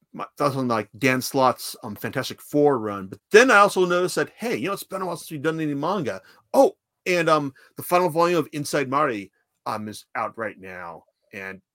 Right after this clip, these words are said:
I'll also be needing to order that through Amazon if I wanna do it, do, do it for then. So, like I said, it's probably gonna be Inside, Inside Mari, but, um,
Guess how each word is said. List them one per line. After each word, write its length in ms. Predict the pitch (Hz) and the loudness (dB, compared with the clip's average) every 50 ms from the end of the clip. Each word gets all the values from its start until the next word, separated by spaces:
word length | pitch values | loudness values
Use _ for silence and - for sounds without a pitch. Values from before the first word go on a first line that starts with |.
| _ _ _ _ - | _ _ _ _ -12
I'll 120 | 110 101 | -10 -8
also 180 | 107 110 - 104 | -8 -10 -10 -10
be 180 | 95 120 117 107 | -10 -10 -10 -10
needing 300 | 101 101 113 110 110 104 | -8 -8 -8 -8 -8 -6
to 120 | 120 120 | -6 -4
order 220 | 123 127 117 120 113 | -4 -2 -2 -2 2
that 260 | 117 143 147 131 - | 4 4 4 4 2
through 140 | 120 117 104 | -4 -8 -8
Amazon 320 | 107 104 98 101 95 95 | -8 -8 -8 -8 -10 -10
if 80 | 98 107 | -8 -8
I 40 | 92 | -8
wanna 200 | 92 98 95 92 | -8 -8 -8 -10
do 160 | 92 101 92 | -10 -10 -12
it, 60 | 87 - _ _ _ _ _ _ _ _ _ _ _ _ _ _ | -12 -14 _ _ _ _ _ _ _ _ _ _ _ _ _ _
do, 160 | 139 123 110 - _ | -4 -4 -4 -4 _
do 100 | - 117 | -4 -4
it 80 | 104 - | -4 -4
for 100 | - 98 | -6 -4
then. 300 | 113 120 101 90 82 - | -4 -4 -4 -4 -6 -8
So, 280 | - 117 104 95 - - - - - _ _ _ _ _ _ - | -6 -6 -6 -6 -8 -12 -20 -20 -20 _ _ _ _ _ _ -2
like 100 | 156 139 | 0 0
I 20 | |
said, 140 | - 104 - | 0 -2 -4
it's 180 | - - - - _ _ _ _ - | -4 -8 -10 -14 _ _ _ _ -6
probably 480 | - 320 359 320 311 262 208 185 190 | 2 6 8 8 8 6 4 2 2
gonna 220 | 147 143 156 147 135 | 4 4 4 4 2
be 260 | 113 127 123 123 120 | 2 0 0 0 -2
Inside, 340 | 107 104 - 123 107 107 - _ | -4 -4 -4 -4 -4 -4 -6 _
Inside 300 | 143 127 - 127 107 98 | -10 -6 -4 -4 -4 -4
Mari, 340 | 101 101 101 98 98 95 95 | -4 -4 -4 -4 -4 -6 -6
but, 240 | 92 107 104 95 - _ _ _ - | -6 -6 -6 -6 -8 _ _ _ -12
um, 300 | 110 98 95 95 92 | -10 -10 -10 -12 -14